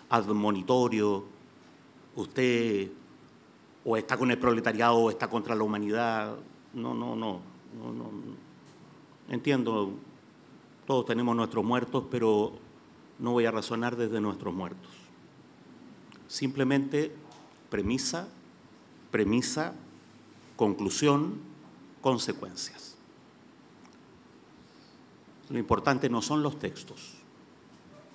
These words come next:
lo importante son los autores, y hay que hacer una hipótesis global sobre los autores. Lo importante no son los autores,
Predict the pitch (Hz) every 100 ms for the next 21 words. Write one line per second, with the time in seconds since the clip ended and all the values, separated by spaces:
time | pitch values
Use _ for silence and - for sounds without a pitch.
0 | - - - 117 101 101 123 117 127 127
1 | 110 95 90 90 131 92 - - - -
2 | - - - - - - - - 113 104
3 | - 123 123 - - - 117 98 90 139
4 | 139 - 117 101 98 143 143 113 101 95
5 | 87 87 - 92 - - - - - -
6 | - - - - - - - 127 127 131
7 | 131 156 156 156 151 175 190 196 160 147
8 | 135 95 85 - -